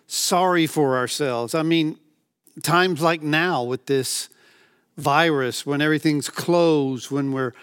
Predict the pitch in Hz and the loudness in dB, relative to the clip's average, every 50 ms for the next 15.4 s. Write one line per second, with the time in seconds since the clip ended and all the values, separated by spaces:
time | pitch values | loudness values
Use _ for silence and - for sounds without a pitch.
0 | - - _ _ - 143 147 160 170 160 - - 170 160 147 147 139 139 139 135 | -20 -20 _ _ -4 0 2 2 2 2 0 0 0 2 4 4 4 4 2 2
1 | 120 135 131 120 123 127 131 127 127 120 110 104 107 160 170 156 131 151 156 151 | 2 0 -2 -2 -4 -4 -4 -4 -4 -6 -8 -2 2 2 2 2 0 0 -2 -2
2 | 131 - 156 147 131 - - - 165 165 165 - 143 139 151 156 156 156 151 147 | -2 -2 -4 -4 -4 -4 -2 0 0 0 0 -6 -2 0 0 2 2 2 0 0
3 | 147 139 139 135 135 127 127 - - - - - - - - _ _ - 165 160 | 0 0 -2 -2 -4 -4 -6 -10 -12 -20 -20 -20 -20 -20 -20 _ _ -2 0 0
4 | 151 - - - - - - - - - - - - 180 190 202 208 165 - 185 | 0 0 -2 -4 -6 -8 -8 -8 -6 -6 -6 -4 0 2 2 4 2 2 0 -2
5 | 175 156 - - 180 175 165 - - 165 160 147 143 123 - - _ _ - 131 | -2 -2 -2 0 0 0 0 0 0 2 2 2 0 -2 -6 -12 _ _ -8 -2
6 | 147 165 190 175 - - - 175 156 139 - - 151 143 139 131 - - 147 139 | 0 2 2 2 0 -2 0 0 0 0 -2 -4 -2 -2 -2 -2 -2 -2 -2 0
7 | 131 143 139 139 143 135 135 139 139 135 131 127 - _ - - 156 156 151 143 | 0 0 0 0 -2 -2 -2 -2 -4 -4 -6 -8 -10 _ -12 -4 -2 -2 -2 -2
8 | 135 113 107 107 - - - - - - _ _ _ _ _ _ _ _ _ _ | -2 -4 -6 -8 -8 -8 -8 -10 -10 -14 _ _ _ _ _ _ _ _ _ _
9 | - 151 147 156 180 180 165 143 151 151 139 - - - - - _ _ _ - | 0 2 4 4 4 4 2 2 0 0 0 -2 -4 -6 -6 -8 _ _ _ -6
10 | 175 156 143 139 151 165 175 170 160 156 151 147 143 143 147 151 143 151 147 147 | -4 -4 -2 0 2 2 4 4 4 4 4 2 2 2 0 2 0 0 0 0
11 | 143 156 175 147 156 131 147 139 - - 156 135 - - 139 135 139 147 139 127 | 0 0 2 0 0 -2 -2 -2 -2 -2 -4 -4 -4 -4 -4 -2 0 -2 -2 -2
12 | - 165 160 151 143 123 143 135 143 160 185 190 165 170 160 - - - 151 143 | -4 -4 -2 -2 -2 -2 -2 0 2 2 2 2 0 -2 -4 -4 -2 -2 -2 -2
13 | 120 151 156 175 208 214 175 143 131 120 143 135 143 143 135 127 139 131 - - | 0 2 2 2 2 0 -2 -4 -2 -2 0 0 -2 -2 -2 -4 -4 -4 -2 -2
14 | 170 185 180 - 151 - 147 143 139 135 147 156 160 160 175 175 175 180 175 175 | -2 -2 -2 -4 -8 -6 -6 -6 -2 -2 -2 0 0 2 2 2 2 2 0 0
15 | 180 180 190 220 214 - - _ | 0 0 0 0 -2 -4 -6 _